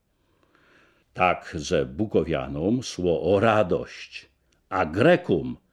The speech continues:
o przyjemność. Widać z tego, że Grecy to byli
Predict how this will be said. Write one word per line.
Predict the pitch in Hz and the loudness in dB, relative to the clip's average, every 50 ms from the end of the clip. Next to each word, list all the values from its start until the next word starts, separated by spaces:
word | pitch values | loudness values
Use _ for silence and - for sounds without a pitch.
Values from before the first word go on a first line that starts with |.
| _ _ _ _ _ _ | _ _ _ _ _ _
o | - 92 92 | 0 0 0
przyjemność. | - - - - 127 120 101 95 69 64 67 65 64 60 - - - - - _ - - _ _ _ _ _ _ _ _ _ - - _ _ - | 0 -2 -2 0 2 4 4 2 0 -2 -8 -12 -12 -12 -14 -18 -20 -20 -20 _ -20 -20 _ _ _ _ _ _ _ _ _ -20 -20 _ _ -12
Widać | 73 69 107 127 110 87 80 - - - - - | -4 0 0 4 4 4 4 2 -4 -12 -14 -12
z | - - - | -14 -10 0
tego, | - 90 76 80 90 101 123 | 0 0 2 4 4 4 4
że | - 76 67 | 2 0 -4
Grecy | 69 69 80 78 87 85 - - - 101 | -2 -2 0 2 2 0 0 0 -4 -4
to | 98 - 82 69 | -2 -2 -4 -6
byli | 69 67 73 87 80 80 82 | -4 -2 -4 -2 -2 -2 -4